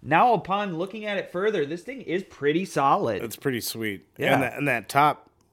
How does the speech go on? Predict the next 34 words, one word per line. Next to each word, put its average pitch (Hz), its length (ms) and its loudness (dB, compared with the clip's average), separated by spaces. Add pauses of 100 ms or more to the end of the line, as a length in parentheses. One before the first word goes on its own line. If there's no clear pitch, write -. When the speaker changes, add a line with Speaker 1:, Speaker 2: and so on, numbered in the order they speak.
Speaker 2:
that 110 240 -2
glass 135 340 -2
piece, 104 440 -8
<clears throat> - 40 -20
that's 135 400 -6
not 131 200 -6
the - 100 -20
screen. 131 500 -6
That's 110 80 -2
Speaker 1:
No, 180 220 8
Speaker 2:
just 110 180 -6
a 92 60 -16
Speaker 1:
the - 160 -6
screen's 170 420 0
Speaker 2:
protector. 175 160 2
Speaker 1:
inside 170 600 0
the 170 60 -2
glass 113 580 -2
piece. - 340 -8
Speaker 2:
So 180 240 10
we 202 160 8
picked 175 300 4
up 165 120 0
the 143 80 -6
shards 156 600 2
of 131 100 0
glass. 139 760 2
Speaker 1:
With 175 160 0
our - 80 4
bare 160 380 8
hands. 151 560 4
Speaker 2:
'Cause 117 140 -2
we're 120 120 -2
men. 123 460 -2